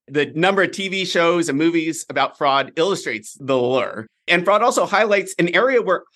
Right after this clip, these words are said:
high-quality accountants can make a difference. So the other possibility is that fraud might spark students' interests, or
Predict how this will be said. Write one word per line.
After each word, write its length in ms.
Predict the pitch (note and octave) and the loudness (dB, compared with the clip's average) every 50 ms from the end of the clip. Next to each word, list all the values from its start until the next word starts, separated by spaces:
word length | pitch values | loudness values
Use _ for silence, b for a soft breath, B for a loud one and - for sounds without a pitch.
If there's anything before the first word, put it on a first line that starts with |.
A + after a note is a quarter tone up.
| - | -6
high-quality 600 | - G#3+ A#3 B3 A#3 A#3 - G3+ G#3 G#3 F3+ F3+ E3+ | -2 -2 -2 -2 -2 -4 -4 -4 -2 -2 -2 -2 -4
accountants 580 | E3+ - A3 A3+ G#3+ E3+ D3 D3 - - - _ _ _ - | -4 -6 -6 -6 -4 -6 -6 -8 -10 -14 -16 _ _ _ -2
can 160 | F#3+ E3+ D#3 | 0 0 2
make 300 | D3+ F3 A3 C#4 - - | 2 2 2 2 0 -2
a 40 | C#3 | -2
difference. 680 | A#2+ D#3+ - - - - - - - - - - - _ _ _ _ | 0 -2 -4 -4 -6 -14 -16 -16 -16 -12 -12 -12 -12 _ _ _ _
So 300 | - - - F#3+ F#3+ F#3+ | -16 -8 0 2 2 2
the 180 | F#3 G3 G3+ A3+ | 2 2 2 2
other 160 | C4+ - D#4+ | 2 2 0
possibility 680 | - C4 B3 A#3 A#3 F#3+ E3+ F3 E3+ E3+ E3+ D#3+ - - - _ - | 2 2 2 2 0 0 0 2 2 2 2 0 -2 -6 -12 _ -8
is 80 | - D3+ | -2 0
that 160 | F#3+ D#3 - | 0 2 2
fraud 180 | G3 G3+ A#3 | 2 2 2
might 180 | G#3+ G#3 F#3+ - | 2 2 0 0
spark 360 | - - - - F#3+ F#3+ F#3+ | -4 -12 -4 0 0 0 0
students' 340 | - - G#3+ G3 F#3 F3+ F#3 | -2 -4 -2 -2 -2 -2 -2
interests, 540 | - G#3 A#3+ A#3+ - D3+ C#3 C#3 - - - - | -4 -4 -4 -2 -2 -2 -2 -2 -6 -8 -2 0
or 140 | E3+ D#3+ | 0 0